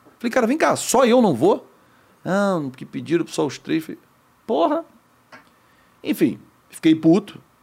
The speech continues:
claro, com toda, acho que com toda razão, porque na primeira leva ficaram quatro, ok, não vou reclamar que dois mais velhos também ficaram. Mas depois que foram os outros, que ca-, qual era a diferença?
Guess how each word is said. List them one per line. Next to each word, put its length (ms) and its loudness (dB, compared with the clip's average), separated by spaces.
claro, 380 0
com 160 2
toda, 320 4
acho 100 -2
que 40 -10
com 100 0
toda 220 0
razão, 340 0
porque 260 -6
na 120 -2
primeira 320 0
leva 280 2
ficaram 360 -4
quatro, 340 0
ok, 420 -2
não 100 -8
vou 120 0
reclamar 400 0
que 80 -16
dois 220 -2
mais 180 -2
velhos 240 0
também 180 0
ficaram. 480 -2
Mas 80 -4
depois 260 0
que 60 -20
foram 220 2
os 100 -4
outros, 380 0
que 80 -20
ca-, 180 -2
qual 100 -2
era 60 2
a 20 0
diferença? 240 -4